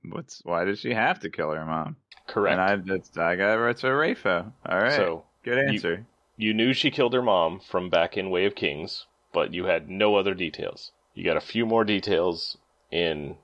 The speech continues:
Speaker 2: Words of Radiance, mostly about how she killed her dad and post-mom death stuff. And yeah,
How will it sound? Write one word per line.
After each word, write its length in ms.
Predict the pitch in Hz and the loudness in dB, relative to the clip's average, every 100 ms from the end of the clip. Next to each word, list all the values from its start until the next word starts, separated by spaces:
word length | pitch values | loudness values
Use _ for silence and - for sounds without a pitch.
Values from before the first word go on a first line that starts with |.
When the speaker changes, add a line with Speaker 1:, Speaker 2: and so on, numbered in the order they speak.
| _ - | _ -6
Speaker 2:
Words 220 | 98 98 | -2 -2
of 100 | 92 | 0
Radiance, 560 | 107 120 120 120 - - - | 2 4 2 -2 -6 -16 -6
mostly 420 | 85 101 - 95 | -2 0 2 2
about 300 | 92 87 - | 4 2 2
how 180 | 95 87 | -2 -2
she 160 | - | -4
killed 280 | - 87 76 | -4 -4 -4
her 60 | 78 | -2
dad 560 | 110 107 98 98 - - - | 2 4 4 0 -6 -14 -10
and 360 | 76 71 64 - | -8 -8 -12 -16
post-mom 680 | - 110 107 - 98 87 87 | -2 -2 -2 -4 0 0 0
death 360 | 82 80 80 _ _ _ | 2 2 0 _ _ _
stuff. 580 | - - 92 87 - - _ _ - | -10 0 2 2 -4 -20 _ _ -8
And 580 | 73 69 62 64 60 - - | -6 -4 -4 -6 -10 -14 -12
yeah, 220 | 71 65 | -6 -6